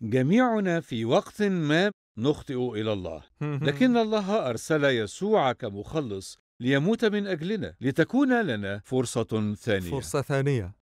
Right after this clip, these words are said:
Speaker 1: في
Speaker 2: واو.
Speaker 1: صغري كنت أحب
Speaker 2: مم.
Speaker 1: أن ألعب لعبة اسمها كيك بول. فيها
Speaker 2: مهم.
Speaker 1: تركل الكرة ثم تجري
Speaker 2: نعم.
Speaker 1: وتدور، ومسموح
Speaker 2: نعم.
Speaker 1: لك بإعادة واحدة فقط. فإن ركلت ركلة سيئة تقول:
Speaker 2: مهم.
Speaker 1: "أريد إعادة."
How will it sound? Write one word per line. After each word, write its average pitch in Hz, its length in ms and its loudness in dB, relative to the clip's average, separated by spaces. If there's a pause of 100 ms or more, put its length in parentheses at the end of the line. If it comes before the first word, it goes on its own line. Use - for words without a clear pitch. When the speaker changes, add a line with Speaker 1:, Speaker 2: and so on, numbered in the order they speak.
(160)
Speaker 1:
في - 140 -2
Speaker 2:
واو. 131 200 2
Speaker 1:
صغري 202 420 4
كنت 117 280 -6
أحب 120 480 -2
Speaker 2:
مم. 165 80 2
Speaker 1:
أن 104 220 -4
ألعب 131 400 0
لعبة 156 500 -2
اسمها 143 680 -2
كيك 143 320 -2
بول. 82 300 -6 (400)
فيها 214 280 4
Speaker 2:
مهم. 214 120 2
Speaker 1:
تركل 196 440 2
الكرة 185 520 0
ثم 120 300 -4
تجري 120 300 -2
Speaker 2:
نعم. 117 160 2
Speaker 1:
وتدور، 104 560 0 (320)
ومسموح 151 560 2
Speaker 2:
نعم. 254 100 2
Speaker 1:
لك 226 220 0
بإعادة 180 1000 2
واحدة 143 640 -2
فقط. 98 380 -8
فإن 143 200 2
ركلت 202 400 4
ركلة 143 540 -2
سيئة 185 560 0
تقول: 202 460 0
Speaker 2:
مهم. 135 200 0
Speaker 1:
"أريد 277 400 4
إعادة." 208 920 0